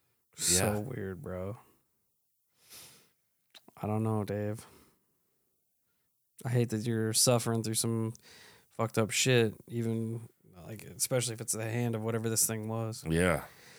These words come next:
Speaker 1: There could be all sorts of different routes. It could have let something in. It could have pulled you somewhere, <sighs> like, like, a different timeline.
Speaker 2: Well, let's, let's hope that, uh,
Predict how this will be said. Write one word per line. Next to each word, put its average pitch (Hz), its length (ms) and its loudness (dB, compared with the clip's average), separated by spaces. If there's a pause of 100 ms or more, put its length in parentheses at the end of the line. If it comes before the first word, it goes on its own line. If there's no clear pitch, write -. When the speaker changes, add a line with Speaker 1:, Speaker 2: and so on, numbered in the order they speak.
(800)
Speaker 1:
There - 80 2
could 127 180 2
be 127 120 6
all 120 160 8
sorts 127 340 4
of 120 60 2
different 110 300 0
routes. 104 260 -2
It 101 60 -2
could 123 140 2
have 113 80 4
let 113 140 4
something 104 340 0
in. 123 340 6
It 104 80 -2
could - 100 -6
have 101 60 -8
pulled 120 260 0
you 117 120 0
somewhere, 110 720 0 (1000)
<sighs> 117 400 -6
like, 113 360 -4
like, 123 200 -6
a 120 40 -2
different 117 440 -4
timeline. 104 640 -6 (380)
Speaker 2:
Well, - 160 -2
let's, - 200 -12
let's 147 220 0
hope 127 300 0
that, 87 220 2
uh, 82 260 2